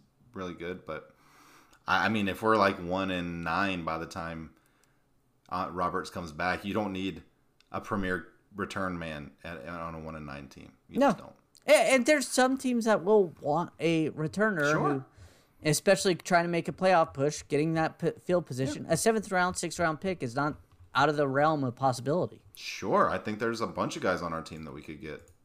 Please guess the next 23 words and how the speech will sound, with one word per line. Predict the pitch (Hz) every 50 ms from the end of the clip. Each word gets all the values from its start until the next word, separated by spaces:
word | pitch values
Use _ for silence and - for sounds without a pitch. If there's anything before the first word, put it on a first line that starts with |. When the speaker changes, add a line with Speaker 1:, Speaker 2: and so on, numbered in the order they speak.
| _ _
Speaker 1:
you | - 92 87
know, | 73 73 76 78 - _ _ _ 98 87 - _ _ _ _
picks | - 147 147 - - -
for | - - 65 - - - _ _ _ _
Speaker 2:
Yeah. | - 165 185 165
Speaker 1:
that | 92 90 - -
aren't | - 87 101 104 104 - _ -
really | 101 101 101 107 117
contributing. | 113 - 117 110 - 98 92 92 101 101 104 113 117 120 113 - - _ _ _ _ _
And | 87 92 92 92 95 92 92 92 - - _ _ _ _ _ _ _ _ _ _ _ _ _ _ _ _ _ _ _ _ _ -
at, | - 80 104 110 - - - -
again, | - 98 92 92 90 98 101 104 101 - _ _ _ _ _ _ _ -
two | - - 101 101
and | 98 98 98 92 -
eight, | - 95 101 110 110 -
one | 87 92 98 101
and | 98 95
nine | 90 90 92 98 104 104 104 104 104 - _ _ _ _ _ _ _ _ _ _ _ _ _ _ _
are | - 87 87
luxuries | 82 82 90 101 104 - - - 110 104 104 107 98 104
that | 101 95 - -
this | - 98 98
team | - - 107 98 95 98 95 90